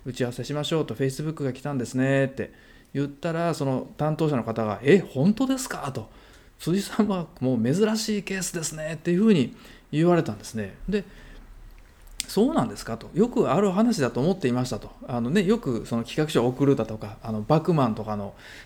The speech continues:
おかげで、その持ち込みだとか、そういうのが結構普通なのかなというふうに思っていたら、まあ、そんなことないんだなと。で、まあ、その連絡がね、編集長から来た時は、あの、「Facebookやっててよかったなと思いましたよ」みたいなことを言っていたんですけど、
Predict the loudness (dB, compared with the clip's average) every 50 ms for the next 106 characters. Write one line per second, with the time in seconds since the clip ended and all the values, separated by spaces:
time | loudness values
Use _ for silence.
0 | -8 -4 -2 0 2 2 2 2 2 2 2 2 2 2 2 0 -2 -4 -2 0
1 | 2 2 2 2 0 -6 -4 -2 -2 0 0 0 -2 -2 -2 -4 -4 -4 -4 -2
2 | 2 2 4 4 4 2 2 0 -2 -4 -6 -8 -10 -6 -6 -6 -4 -4 -6 -4
3 | -4 -6 -2 0 2 2 2 2 0 0 2 2 4 2 2 0 -2 -2 -2 0
4 | 0 0 0 0 -2 -2 -4 -4 -2 -2 -2 -2 -2 -2 -2 -2 -2 -2 -4 -8
5 | -18 -18 -18 -18 -20 -18 -12 -8 -6 -4 -4 -2 0 0 0 2 0 0 0 0
6 | 0 2 2 0 0 -2 -4 -6 -6 -6 -6 -8 -10 -12 -16 -18 -20 -20 -20 -20
7 | -20 -12 -4 -2 0 0 0 -2 -4 -8 -16 _ -6 -2 0 0 0 0 -2 -2
8 | -4 -4 -2 2 4 4 6 6 4 4 2 2 2 0 0 -2 -2 -2 -2 -2
9 | -2 -2 0 0 0 0 0 -2 -2 -2 -2 -2 -2 0 2 2 2 0 0 -2
10 | -2 -2 0 2 2 2 2 0 -2 -2 -2 0 0 0 2 2 2 4 2 2
11 | 2 2 0 0 0 0 2 2 0 2 0 0 2 2 2 2 2 0 0 0
12 | 0 0 2 2 2 0 -2 -4 -6 -4 -4 -4 -2 0 0 0 0 0 0 -2
13 | 0 0 0 -2 -2 -4 -8 -6 -4 -2 0 0 0 0 -4